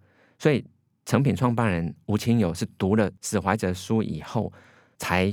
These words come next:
决定要投身于这个文化创意产业的。哦，所以我们可以说啦，史怀哲的书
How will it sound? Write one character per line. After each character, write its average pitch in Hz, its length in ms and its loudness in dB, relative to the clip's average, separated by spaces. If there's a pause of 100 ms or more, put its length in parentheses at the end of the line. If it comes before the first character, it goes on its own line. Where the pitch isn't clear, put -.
(160)
决 95 220 0
定 92 300 -2
要 98 340 -2 (340)
投 90 220 -4
身 98 280 0
于 82 140 -2
这 92 140 -6
个 82 280 -4 (420)
文 90 140 -2
化 101 220 -2
创 90 260 -4
意 90 160 -4 (120)
产 - 240 -12
业 90 160 -2
的。 - 160 -10 (380)
哦， 95 100 0
所 95 100 0
以 - 40 2
我 92 40 0
们 101 80 0
可 120 160 0
以 95 80 0
说 101 200 -2
啦， 90 140 -2 (600)
史 - 180 -4
怀 104 180 2
哲 95 140 -2
的 92 100 0
书 107 360 -4